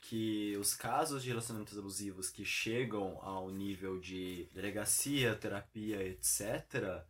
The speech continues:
são em seu grande número relacionamentos, como a gente tem o costume de falar, amorosos, onde o homem possui a postura abusiva em relação à mulher. Então vai ser um pouco de vício de linguagem e um pouco de generalização, que nós vamos usar mais o pronome masculino pra abusador e o pronome feminino pra vítima.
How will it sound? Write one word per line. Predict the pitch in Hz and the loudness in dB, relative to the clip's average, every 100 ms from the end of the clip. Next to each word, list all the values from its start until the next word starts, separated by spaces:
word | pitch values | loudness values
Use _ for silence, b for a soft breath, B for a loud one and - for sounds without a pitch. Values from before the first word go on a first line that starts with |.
| - | -2
são | - - 117 | 4 6 6
em | 113 | 4
seu | 113 - 117 110 104 - | 4 4 2 2 -2 -6
grande | 110 120 127 | 0 0 2
número | 113 120 135 107 95 - _ | 0 2 2 2 0 -6 _
relacionamentos, | - 113 110 117 113 110 101 101 98 - - | -6 0 0 2 2 0 -2 -4 0 0 0
como | - 98 95 92 85 - _ _ | -4 -6 -4 -6 -8 -16 _ _
a | 95 | -10
gente | 90 90 - | -8 -6 -8
tem | 95 | -6
o | 90 | -10
costume | 87 87 90 | -10 -12 -12
de | |
falar, | - 87 | -8 -4
amorosos, | 92 95 95 95 107 131 139 - | -2 0 2 2 0 -2 -6 -2
onde | 117 117 107 107 - | 2 2 2 0 0
o | 113 | 2
homem | 107 127 180 202 196 | 8 10 10 6 0
possui | 190 127 - - 123 127 | 0 -2 -2 0 2 4
a | 123 | 2
postura | 123 117 117 - 117 120 117 110 | 2 0 0 0 0 2 4 4
abusiva | 110 113 104 107 113 113 - | 4 2 0 2 2 2 0
em | 113 | 0
relação | 104 110 110 - 101 | -2 0 2 2 0
à | |
mulher. | 113 110 98 85 | 0 2 2 0
Então | 98 113 - 110 110 117 | -2 -4 4 4 6 4
vai | 117 117 | 4 4
ser | - 117 | 4 2
um | 117 | 0
pouco | 120 120 120 127 | 4 4 4 2
de | 110 110 110 | -2 0 -2
vício | 117 143 135 | 0 0 0
de | 131 | 0
linguagem | 127 123 131 151 160 151 143 | 0 4 6 6 6 0 -4
e | |
um | 139 | -4
pouco | - 135 139 | 0 -2 -2
de | 127 120 | -4 -2
generalização, | 120 127 127 123 117 110 117 - 107 110 113 | 0 2 2 2 0 0 0 0 2 0 -2
que | 107 | -4
nós | 107 101 | -2 0
vamos | 104 104 | 0 -2
usar | 104 101 101 98 98 | -2 0 2 2 0
mais | 98 95 95 - | -2 -2 0 0
o | 95 | -2
pronome | 92 107 98 95 | -6 -4 -4 -4
masculino | 98 92 - 98 117 185 | -4 -4 -4 0 0 0
pra | 185 139 | 0 0
abusador | 127 120 101 101 120 107 | 2 2 2 2 2 0
e | |
o | 101 | -6
pronome | - 101 101 | -4 -4 -4
feminino | - 107 101 98 | -4 -4 -4 -4
pra | 98 110 | -6 -6
vítima. | 107 76 - | -6 -8 -10